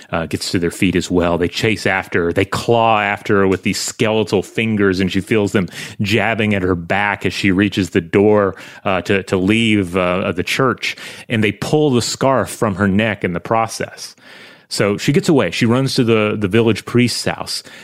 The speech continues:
and, uh, he's getting ready to go to church to open it up. He doesn't know that the church is already open, at least for some folks.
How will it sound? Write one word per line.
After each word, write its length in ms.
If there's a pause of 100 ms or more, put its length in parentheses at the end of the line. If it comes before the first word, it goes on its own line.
(140)
and, 320
uh, 180
he's 260
getting 200
ready 220
to 60
go 120
to 80
church 440
to 80
open 240
it 100
up. 220
He 80
doesn't 160
know 160
that 240
the 120 (160)
church 300
is 100
already 300
open, 300
at 80
least 240
for 120
some 320
folks. 460